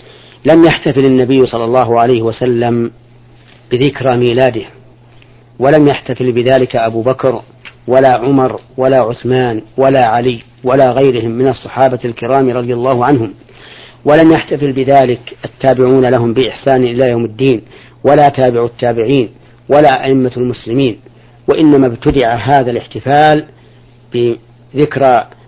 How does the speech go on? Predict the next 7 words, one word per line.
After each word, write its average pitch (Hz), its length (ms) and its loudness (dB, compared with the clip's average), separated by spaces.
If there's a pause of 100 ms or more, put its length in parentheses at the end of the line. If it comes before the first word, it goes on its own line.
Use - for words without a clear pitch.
(100)
مولد 131 440 2
رسول 123 260 -4
الله 123 200 0
صلى 113 200 -6
الله 117 300 0
عليه 123 220 0
وسلم 120 600 -4